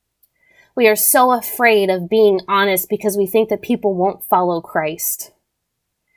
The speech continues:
Yes, people ran away at the crucifixion. Yes, they did. Yes, they did. It was gruesome. It was horrible. It was horrific. But they came back.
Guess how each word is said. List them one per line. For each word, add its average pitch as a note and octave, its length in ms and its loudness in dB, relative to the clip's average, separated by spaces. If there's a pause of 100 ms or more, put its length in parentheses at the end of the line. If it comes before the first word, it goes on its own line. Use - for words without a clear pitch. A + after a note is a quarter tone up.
(460)
Yes, F#3+ 680 2
people B3+ 500 0
ran G#3+ 280 4
away A3 440 4
at F3 180 -6
the - 60 -10
crucifixion. E3 680 -4
Yes, E3 220 2
they F#3+ 160 2
did. E3 320 -2 (520)
Yes, F3+ 500 -2
they F3 140 -4
did. D#3+ 320 -8 (120)
It G3+ 180 -2
was F#3 180 -2
gruesome. G3+ 680 0
It G3 100 -2
was G3 160 0
horrible. A3 560 2
It F#3 60 -4
was F3+ 120 -6
horrific. F#3+ 680 -2 (4000)
But A3+ 160 2
they C4 140 0
came C#4+ 280 -2
back. C#4 540 0